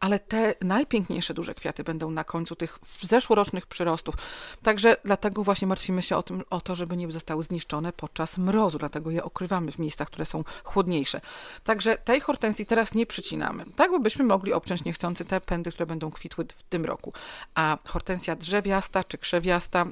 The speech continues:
teoretycznie powinna być drzewiasta, ale mówi się krzewiasta, i hortensja,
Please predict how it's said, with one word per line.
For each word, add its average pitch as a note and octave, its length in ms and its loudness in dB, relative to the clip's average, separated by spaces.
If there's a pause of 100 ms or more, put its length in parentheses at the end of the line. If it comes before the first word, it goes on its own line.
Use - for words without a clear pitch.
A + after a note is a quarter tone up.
(100)
teoretycznie E3 500 -4
powinna D#3 280 -6
być D3 140 -12
drzewiasta, D#3+ 460 -4
ale D3 80 -10
mówi D#3 140 -10
się - 100 -8
krzewiasta, F3 540 -4 (500)
i G3 160 2
hortensja, G3 720 2